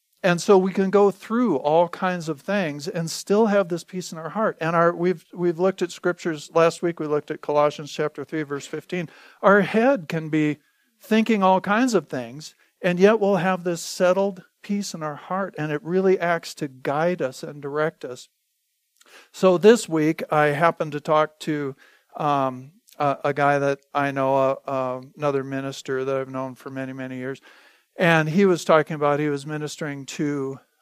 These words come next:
uh, just, uh, I don't know, I think just last week,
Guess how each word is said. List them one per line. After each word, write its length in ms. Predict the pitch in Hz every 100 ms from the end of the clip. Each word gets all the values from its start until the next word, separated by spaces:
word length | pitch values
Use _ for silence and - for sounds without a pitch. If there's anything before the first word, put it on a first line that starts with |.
| _
uh, 460 | 151 135 131 127 127 180
just, 320 | - 147 -
uh, 80 | 139 -
I 140 | 139
don't 140 | 131 127
know, 200 | 123 127
I 100 | 139
think 200 | 151 131
just 220 | 139 -
last 340 | 135 131 - -
week, 380 | 135 127 -